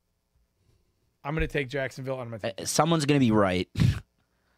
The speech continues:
Speaker 2: You know what's gonna
Speaker 1: Someone's gonna be
Speaker 2: happen? The Giants are for sure winning because we all picked the Jets.
Speaker 1: Yeah, you're probably right. It was like last week, everything we were unanimous on was wrong. I'm
Speaker 2: Yeah.
Speaker 1: pretty sure.
Speaker 2: Yeah, I think you're right.
Speaker 1: Next up,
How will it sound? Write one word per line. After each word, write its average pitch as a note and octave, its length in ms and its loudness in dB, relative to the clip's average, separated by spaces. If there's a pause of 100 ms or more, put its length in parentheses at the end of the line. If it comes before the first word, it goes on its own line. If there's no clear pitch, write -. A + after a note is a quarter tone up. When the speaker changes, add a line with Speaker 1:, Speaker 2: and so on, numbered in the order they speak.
Speaker 2:
You B2+ 80 -2
know E3+ 80 2
what's G#3+ 120 0
gonna G#3+ 140 2
Speaker 1:
Someone's D#3 60 2
gonna C3 80 4
be - 20 2
Speaker 2:
happen? D#3 260 0
The C3 60 -2
Giants C#3+ 400 2
are D3 40 0
for A#2 140 0
sure A#2+ 400 2
winning A2 320 2
because G2+ 240 2
we G2 120 4
all F#2 120 2
picked F2+ 240 -4
the - 60 -16
Jets. C#2+ 300 -14
Speaker 1:
Yeah, C3+ 180 -8
you're B2+ 140 -12
probably B2+ 220 -8
right. A2+ 180 -12 (720)
It F3+ 100 4
was E3+ 140 2
like G#3 100 0
last F#3 320 2
week, A3 180 2
everything F#3 400 -2
we F#3+ 80 0
were F#3 60 0
unanimous E3 580 -2
on F3 200 0
was B2+ 120 -6
wrong. A2 300 -8 (640)
I'm C3 100 -8
Speaker 2:
Yeah. G#2+ 60 -8
Speaker 1:
pretty C#3 160 -2
sure. A#2 260 -8 (100)
Speaker 2:
Yeah, F#2+ 140 -4
I F#2 60 -4
think G2+ 200 -6
you're F#2 120 -4
right. F2+ 280 -4 (800)
Speaker 1:
Next D#3 480 0
up, G3 320 4